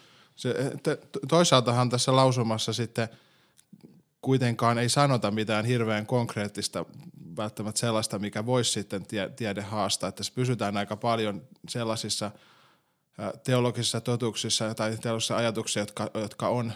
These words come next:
ikään kuin selvästi yhteensopivia nykyisen luonnontieteen kanssa. Et ehkä, eh-, ehkä tätä Juntunen ja, ja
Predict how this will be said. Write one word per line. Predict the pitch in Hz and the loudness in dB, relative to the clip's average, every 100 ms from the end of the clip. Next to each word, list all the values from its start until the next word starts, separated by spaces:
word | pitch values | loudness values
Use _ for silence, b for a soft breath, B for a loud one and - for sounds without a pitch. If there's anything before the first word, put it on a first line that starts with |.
| - | -10
ikään | 98 107 101 | -8 -6 -4
kuin | 101 95 | -6 -4
selvästi | 113 104 107 - | -2 0 -2 -4
yhteensopivia | - 110 - 98 98 92 90 87 92 98 B B B | -6 -4 -4 -4 -4 -6 -6 -4 -6 -8 B B B
nykyisen | - 98 110 101 101 | -14 -8 -6 -4 -2
luonnontieteen | 101 98 95 87 82 92 98 | -2 -2 -4 -6 -6 -8 -6
kanssa. | 95 95 82 | -6 -4 -4
Et | |
ehkä, | 98 - 98 - b b b b b b b b - - - | -6 -6 -8 -10 b b b b b b b b -18 -10 -6
eh-, | 104 - | -6 -4
ehkä | 117 - | -6 -6
tätä | 120 123 120 | -2 -2 -2
Juntunen | 117 120 113 117 110 107 | -2 -2 -4 -4 -4 -2
ja, | 107 101 101 | -2 -2 -2
ja | 110 | -4